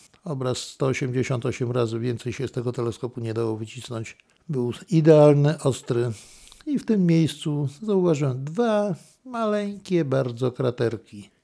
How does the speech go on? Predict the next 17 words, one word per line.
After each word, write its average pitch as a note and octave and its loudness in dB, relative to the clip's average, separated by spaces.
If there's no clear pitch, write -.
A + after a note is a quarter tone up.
Jak G3+ -2
się G3 4
potem F#3 4
z D3 0
literatury D3+ 4
dowiedziałem, C3 4
one B2+ 0
mają B2 0
tam A2 -2
sześć D3 -4
i C3 0
osiem A#2+ -2
kilometrów A#2+ -2
mniej A2+ -4
więcej A2+ -6
wielkości. G#2 -8
Ale G#3+ 2